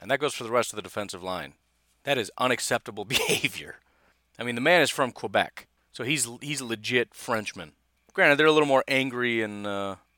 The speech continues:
you know, they got that whole separatist thing going on, like, uh, you know. Still, I, I don't care. These are jokes, but not really. Ad-, across the offensive line, with the exception of Mitchell Schwartz, who is a very good right tackle,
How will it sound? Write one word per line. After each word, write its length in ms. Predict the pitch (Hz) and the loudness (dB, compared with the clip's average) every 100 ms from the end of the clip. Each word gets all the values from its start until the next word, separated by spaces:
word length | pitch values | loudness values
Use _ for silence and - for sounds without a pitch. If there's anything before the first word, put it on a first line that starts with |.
| _ | _
you 60 | 113 | -6
know, 40 | |
they 40 | 110 | -4
got 120 | 107 | -4
that 100 | 95 | -4
whole 140 | 104 | -4
separatist 500 | - 123 113 104 104 | -2 -2 -2 -6 -6
thing 160 | 120 110 | -6 -4
going 200 | 104 104 | -4 -2
on, 200 | 104 104 | -2 -2
like, 160 | 98 | -6
uh, 120 | 95 101 | -8 -12
you 100 | 104 | -12
know. 300 | 104 95 90 _ 123 _ _ _ _ - | -10 -10 -12 _ _ _ _ _ _ -6
Still, 340 | - 233 - - | 2 4 4 6
I, 120 | 156 | 6
I 140 | 165 | 8
don't 160 | 165 139 | 6 2
care. 280 | - 90 - _ _ _ _ - | -8 -14 -18 _ _ _ _ -8
These 160 | 139 | -2
are 80 | 135 | -2
jokes, 360 | 117 131 110 - | 0 0 0 -2
but 120 | 113 | -4
not 220 | 104 95 | -2 -4
really. 320 | 87 78 - _ _ - | -6 -18 -20 _ _ -10
Ad-, 160 | 131 123 | -6 -4
across 460 | 135 - 190 165 | -4 2 4 4
the 140 | - 147 | 4 6
offensive 480 | 131 139 120 120 | 6 6 0 -2
line, 380 | 117 113 107 98 - _ _ - | 2 2 2 -2 -10 _ _ -8
with 140 | 131 | -2
the 80 | 143 | 0
exception 420 | 127 160 143 131 | 4 4 4 0
of 60 | 123 | -4
Mitchell 280 | 123 127 | -4 -4
Schwartz, 400 | 107 - 110 107 | -8 -6 -6 -6
who 80 | - | -8
is 120 | 110 | -8
a 40 | 107 | -6
very 240 | 101 110 | -4 -4
good 140 | 101 98 | -4 -4
right 180 | 98 | -4
tackle, 460 | - 104 95 92 87 | 0 0 0 -4 -10